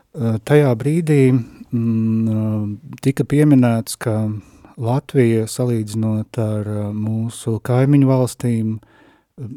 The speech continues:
nu, piemēram, šos Pasaules veselības organizācijas rekomendācijas ir izpildījusi, nu, tādā pašā minimālākajā, mm, pakāpē. Um,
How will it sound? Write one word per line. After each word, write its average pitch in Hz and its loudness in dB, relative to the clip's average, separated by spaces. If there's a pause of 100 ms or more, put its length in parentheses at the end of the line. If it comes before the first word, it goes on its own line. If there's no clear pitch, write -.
(160)
nu, 131 -4
piemēram, 117 2
šos 110 -6
Pasaules 117 -6
veselības 117 -6
organizācijas 117 -2
rekomendācijas 110 -4
ir 113 0
izpildījusi, 110 -2
nu, 117 -6
tādā 110 -2 (580)
pašā 123 -2
minimālākajā, 107 0 (220)
mm, 110 -8 (560)
pakāpē. 131 2 (680)
Um, 107 -4